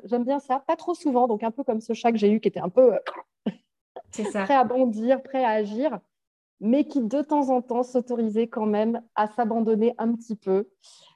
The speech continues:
Speaker 1: euh, avec nous et, et, et qu'on pouvait du coup, euh, un petit peu apprivoiser, quoi. Mm.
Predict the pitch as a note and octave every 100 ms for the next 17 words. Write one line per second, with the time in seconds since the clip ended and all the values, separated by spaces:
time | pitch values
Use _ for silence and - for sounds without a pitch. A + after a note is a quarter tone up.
0 | - F3+ F3+ F3 E3+ E3+ E3+ D#3+ D#3 D#3
1 | C3+ E3+ - - F#3 G3+ - G3 A#3 B3
2 | F3+ F3 E3+ E3 D#3+ D#3+ D#3 - - E3+
3 | - - F3+ - F3+ F3+ F3 G3 G3 E3
4 | E3 - G3 G3 E3+ F3+ F3+ - - F3+
5 | E3 D#3 - D#3 D#3+ D3+ D3+ D3+ - -
6 | _ - E3+